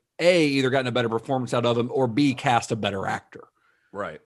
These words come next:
Speaker 1: I do think that Tobe Hooper's gotten incredibly lucky on some films to have good actors cast, like Neville Brand in Eaten Alive, you know, or even Robert Englund in Eaten Alive.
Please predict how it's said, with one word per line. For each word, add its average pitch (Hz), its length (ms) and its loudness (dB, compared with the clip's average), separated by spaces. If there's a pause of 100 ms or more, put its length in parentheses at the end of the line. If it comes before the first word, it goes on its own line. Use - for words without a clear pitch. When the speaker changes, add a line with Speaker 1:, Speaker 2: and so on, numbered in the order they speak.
(120)
Speaker 1:
I 143 80 2
do 143 260 0
think 180 360 0
that 139 580 2
Tobe 151 220 4
Hooper's 135 380 2
gotten 120 440 0 (120)
incredibly 120 1120 0 (480)
lucky 123 680 -2 (800)
on 165 200 4
some 175 260 2
films 180 340 0
to 143 100 0
have 127 300 2
good 131 140 2
actors 127 420 -2
cast, 131 640 0 (300)
like 127 240 -2
Neville 127 420 2
Brand 120 560 0
in 117 400 -4
Eaten 120 240 -8
Alive, 117 640 0
you 139 100 2
know, 127 220 4
or 123 260 0
even 117 240 -2
Robert 120 260 2
Englund 135 300 -4
in 101 120 -10
Eaten 110 180 -8
Alive. 101 420 -2